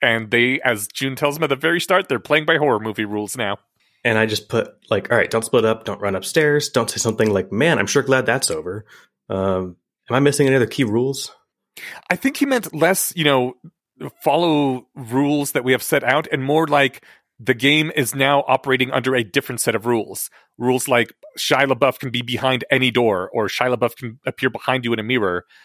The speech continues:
Speaker 2: Hmm.
Speaker 1: or, uh, it doesn't matter how much time has passed,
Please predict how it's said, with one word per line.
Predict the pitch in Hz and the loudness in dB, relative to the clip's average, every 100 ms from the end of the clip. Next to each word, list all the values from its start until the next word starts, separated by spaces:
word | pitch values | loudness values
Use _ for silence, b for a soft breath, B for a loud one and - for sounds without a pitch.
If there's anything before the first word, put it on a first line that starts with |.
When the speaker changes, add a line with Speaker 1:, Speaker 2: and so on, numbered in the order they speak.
| b b | b b
Speaker 2:
Hmm. | 120 | 2
Speaker 1:
or, | 117 113 | 4 6
uh, | 113 110 107 _ B B | 4 4 0 _ B B
it | 139 113 | -2 2
doesn't | 147 135 135 | 2 0 -2
matter | 131 135 127 120 - | 0 2 4 2 0
how | - 139 | 0 2
much | 127 127 - | 2 -2 -2
time | 117 123 120 | -6 -4 0
has | 127 | -2
passed, | - 127 117 107 - | 0 -2 0 -2 -4